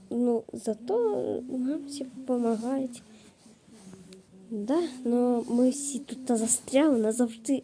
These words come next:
Ех, я не знаю, як тут вибратись назавжди. Тут я не знаю, як сказати за таке.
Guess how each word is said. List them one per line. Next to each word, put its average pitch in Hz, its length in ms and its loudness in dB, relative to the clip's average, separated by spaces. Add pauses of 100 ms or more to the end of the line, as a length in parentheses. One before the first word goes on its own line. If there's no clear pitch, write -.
Ех, 196 120 -8 (540)
я 196 240 -6
не 214 140 0
знаю, 285 280 0
як 202 160 -6
тут 233 220 2
вибратись 233 680 2
назавжди. 240 680 0 (400)
Тут 262 140 -4 (340)
я 233 80 2
не 202 180 0
знаю, 190 280 -4 (120)
як 196 160 -10
сказати - 920 -2
за 190 160 -6
таке. - 440 -4